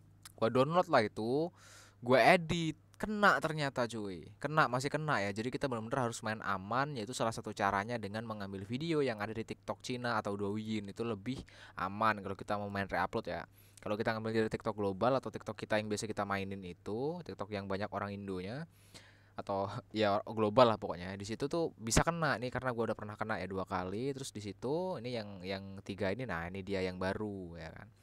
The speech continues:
Yang dua video ini yang permohonan ban-, permohonan banding ditolak itu yang merah-merah itu, itu adalah drone ya, itu adalah video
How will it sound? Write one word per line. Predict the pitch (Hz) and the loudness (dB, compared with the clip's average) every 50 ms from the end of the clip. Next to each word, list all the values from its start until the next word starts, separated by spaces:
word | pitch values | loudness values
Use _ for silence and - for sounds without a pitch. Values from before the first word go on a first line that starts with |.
| - - - - - - | -20 -18 -18 -10 0 2
Yang | 123 127 123 131 | 4 4 6 6
dua | 143 151 - | 6 6 6
video | 220 202 196 185 147 120 | 2 0 4 4 4 4
ini | 110 120 143 | 4 2 0
yang | 160 147 | 2 2
permohonan | 139 131 123 120 123 120 117 120 | 2 2 2 4 2 2 4 4
ban-, | 117 113 110 113 107 80 - - | 4 4 4 2 -2 -10 -10 -6
permohonan | - 117 117 117 117 117 113 110 | -2 -2 0 0 -2 -2 0 2
banding | 110 107 107 110 110 110 | 2 2 2 0 -2 -4
ditolak | 110 - - 113 110 110 - - | -2 2 4 6 6 6 6 2
itu | 107 - 117 123 | 0 -2 -2 0
yang | 123 | 2
merah-merah | 117 110 110 110 110 104 104 104 101 98 | 4 4 4 4 4 4 4 4 2 0
itu, | 90 104 123 151 - - - - - - - - - - | -2 -4 -6 -6 -8 -14 -20 -20 -20 -20 -20 -20 -20 -8
itu | - 117 120 - 170 160 135 | -6 -4 -2 0 4 6 6
adalah | 127 117 107 98 101 117 143 165 156 - - - | 8 8 6 4 6 6 6 4 4 -2 -12 -14
drone | - 113 113 - 165 160 156 147 131 120 110 107 | -10 -6 -2 2 4 6 6 4 4 2 0 -2
ya, | 107 | -2
itu | 110 110 139 | -2 0 0
adalah | 131 110 104 113 113 | -2 0 0 0 0
video | 110 - 110 104 107 104 107 113 131 147 156 147 - | 0 -2 -4 -4 -4 -2 -2 0 2 2 2 2 0